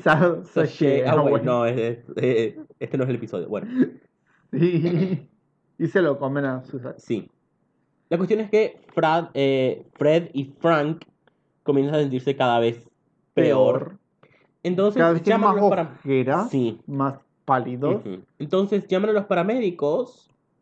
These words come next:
Speaker 2: Sí, para que vengan a
Speaker 1: Ujú.
Speaker 2: ayudarlos.
Speaker 1: Y resulta que no tienen presión sanguínea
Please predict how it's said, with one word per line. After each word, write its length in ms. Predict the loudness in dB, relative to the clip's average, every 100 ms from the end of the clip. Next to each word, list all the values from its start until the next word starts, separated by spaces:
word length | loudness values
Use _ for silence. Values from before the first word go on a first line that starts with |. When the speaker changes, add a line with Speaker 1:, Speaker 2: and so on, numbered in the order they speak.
| _ _
Speaker 2:
Sí, 680 | _ -6 -4 -4 -4 -6 -4
para 200 | -4 -4
que 80 | -6
vengan 300 | -4 -6 -8
a 100 | -8
Speaker 1:
Ujú. 320 | -8 -8 -8
Speaker 2:
ayudarlos. 680 | -6 0 0 0 -2 -4 -6 _ _ -4
Speaker 1:
Y 100 | -2
resulta 420 | 0 -2 -4 -4
que 320 | -2 -2 -2 -4
no 180 | -6 -4
tienen 560 | -4 -2 -2 -4 -6 -10
presión 340 | -10 -8 -8
sanguínea 640 | -6 -6 -6 -6 -8 -10